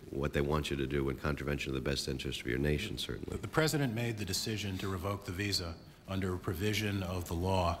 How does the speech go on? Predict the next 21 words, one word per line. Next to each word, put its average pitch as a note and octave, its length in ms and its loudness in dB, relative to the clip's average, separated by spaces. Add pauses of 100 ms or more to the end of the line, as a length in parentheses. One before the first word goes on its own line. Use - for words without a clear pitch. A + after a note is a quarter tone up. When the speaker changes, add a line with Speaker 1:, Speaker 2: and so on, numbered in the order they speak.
(1000)
Speaker 2:
um, E2 460 4 (560)
which G2 260 6
deals G#2+ 460 4
with F#2+ 600 2 (680)
individuals F#2+ 920 4
who, F2+ 640 4
um, E2 580 2 (320)
aid, G2 320 4
abet E2+ 480 0 (420)
drug F2 220 2
traffickers. D#2+ 640 0 (260)
Speaker 1:
Okay. - 220 -4 (480)
I-, - 40 6
if G#2 200 4
I B2 80 6
could A#2 180 2
fast G#2+ 340 0
forward F#2 360 4
now F2 300 4
to, D2+ 380 2
uh, C#2+ 300 -2